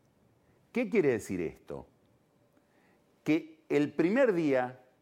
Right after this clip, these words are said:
de Alberto Fernández candidato, cuando Cristina lo postula, el cien por ciento del capital político electoral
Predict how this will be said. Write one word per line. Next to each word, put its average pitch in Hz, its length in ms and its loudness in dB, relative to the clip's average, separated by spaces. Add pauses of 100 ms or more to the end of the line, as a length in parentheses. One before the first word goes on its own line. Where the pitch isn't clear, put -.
(500)
de 135 460 -2 (300)
Alberto 127 400 0
Fernández 143 340 -4
candidato, 120 640 -4
cuando 85 400 -8
Cristina 123 500 -4
lo 104 160 -2
postula, 104 600 -2 (2000)
el 165 280 4
cien 277 400 0
por 175 260 0
ciento 220 560 0
del 135 300 0
capital 139 580 0
político 123 960 -2
electoral 147 920 0